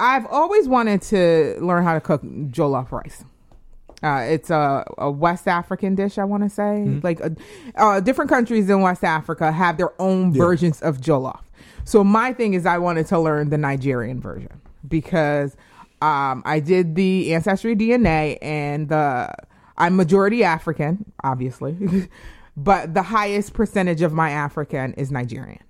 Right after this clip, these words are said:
Speaker 1: So I wanted to learn how to cook jo-, Nigerian jollof rice. So Roy actually found a video of Yewande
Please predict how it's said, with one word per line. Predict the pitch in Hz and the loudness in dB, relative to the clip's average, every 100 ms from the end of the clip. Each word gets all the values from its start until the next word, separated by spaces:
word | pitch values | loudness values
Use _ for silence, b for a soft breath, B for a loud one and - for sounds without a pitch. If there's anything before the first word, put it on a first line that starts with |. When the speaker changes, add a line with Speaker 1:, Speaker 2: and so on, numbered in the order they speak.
| - | -20
Speaker 1:
So | - 180 | 0 2
I | 147 165 | 4 2
wanted | 185 196 185 180 160 | 2 2 0 -2 -4
to | - 180 | -2 0
learn | 170 165 | 0 0
how | 180 | 0
to | 160 | -2
cook | 156 151 | -2 -6
jo-, | 131 151 - | 0 -2 0
Nigerian | 143 151 151 139 139 131 131 | -4 0 0 0 -2 -2 -4
jollof | 120 127 143 | -4 -8 -8
rice. | - - - | -10 -10 -6
So | 180 143 B B B | -2 -2 B B B
Roy | - 202 240 | 2 4 4
actually | 190 214 226 | 2 -2 0
found | 214 202 202 | 0 2 0
a | |
video | 208 170 175 160 156 151 156 B B B - - | 0 0 2 2 4 2 0 B B B -10 0
of | 160 156 151 147 143 - b b b b | 2 2 0 -2 -6 -14 b b b b
Yewande | 156 180 190 175 160 147 143 139 139 | 2 4 4 4 2 0 -2 -2 -4